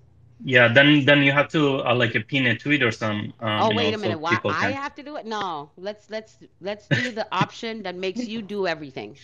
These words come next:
Speaker 1: <laughs>
Speaker 2: Can we pick that option?
Speaker 1: Uh, yeah, what do you want me to, what do you want me to write? I can do it.
Speaker 2: I don't
Speaker 1: Let
Speaker 2: know.
Speaker 1: me know. All right, so you want to give away two of, uh,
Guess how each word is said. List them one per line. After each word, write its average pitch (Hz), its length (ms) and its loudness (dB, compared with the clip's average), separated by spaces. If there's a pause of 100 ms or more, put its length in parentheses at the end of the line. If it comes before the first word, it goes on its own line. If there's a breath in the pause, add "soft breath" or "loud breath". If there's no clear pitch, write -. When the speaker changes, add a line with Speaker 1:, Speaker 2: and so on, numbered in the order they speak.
(160)
Speaker 1:
<laughs> - 160 -12
Speaker 2:
Can - 960 -2
we 196 100 -6
pick 202 220 -4
that 202 140 6
option? 254 420 -2 (600)
Speaker 1:
Uh, 156 380 8
yeah, 165 340 2
what 151 200 6
do 165 60 8
you 180 60 6
want 180 140 6
me 175 140 4
to, 160 400 2
what 139 120 2
do 143 80 2
you 143 60 0
want 143 120 2
me 143 40 0
to 139 60 4
write? 143 240 8
I 117 100 6
can 160 200 0
do 123 160 2
it. 147 200 6 (400)
Speaker 2:
I 160 200 0
don't 427 200 -4
Speaker 1:
Let - 120 0
Speaker 2:
know. 247 60 0
Speaker 1:
me 120 60 0
know. 117 220 -2 (880)
All 135 100 6
right, 117 240 6
so 120 180 2
you 127 180 0
want 151 200 4
to 156 100 -2
give 131 320 2
away 120 440 2
two 131 560 -4
of, 117 340 2
uh, 110 500 2